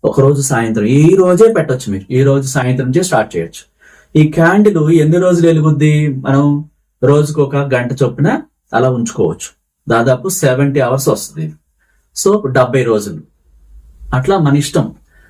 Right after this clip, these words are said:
మీ దగ్గర చిన్నదే ఉంది, అది అయిపోతే మళ్ళీ ఇంకోటి పెట్టుకుని అట్లా పెట్టుకోవచ్చు. అంటే just ఒక పావు గంట, ఇరవై నిమిషాలు, పది నిమిషాలు మీ కోరికలు విజువలైజేషన్ చేసుకునేంత వరకు. అది మీరు పది నిమిషాలు ఉంటారా కళ్ళు మూసుకుని మీ కోరికలు కోరుకుంటూ రాఫెల్ ఏంజెల్ చూస్తూ,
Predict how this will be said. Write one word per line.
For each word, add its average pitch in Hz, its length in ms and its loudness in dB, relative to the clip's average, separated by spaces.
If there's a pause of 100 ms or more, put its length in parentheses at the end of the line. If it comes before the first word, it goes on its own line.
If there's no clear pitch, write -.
(140)
మీ 160 100 6
దగ్గర 170 180 6
చిన్నదే 180 420 0
ఉంది, 120 280 0
అది 127 140 0
అయిపోతే 185 280 0
మళ్ళీ 175 320 2
ఇంకోటి 180 320 0
పెట్టుకుని 196 360 -2
అట్లా 214 180 -2
పెట్టుకోవచ్చు. 156 500 -4 (480)
అంటే 233 160 2
just 165 300 0
ఒక 139 100 -2
పావు 127 340 -2
గంట, 120 220 -4
ఇరవై 143 280 0
నిమిషాలు, 113 460 -4
పది 110 180 -4
నిమిషాలు 117 340 -4
మీ 110 140 0
కోరికలు 147 640 0 (280)
విజువలైజేషన్ 165 760 4
చేసుకునేంత 151 480 0
వరకు. - 300 -4
అది 120 140 -4
మీరు 117 140 -2
పది 113 180 0
నిమిషాలు 156 380 2
ఉంటారా 151 280 0
కళ్ళు 139 280 0
మూసుకుని 147 320 0
మీ 139 60 4
కోరికలు 139 440 -2
కోరుకుంటూ 139 460 0
రాఫెల్ 131 360 -2
ఏంజెల్ 131 380 -2
చూస్తూ, 131 380 -2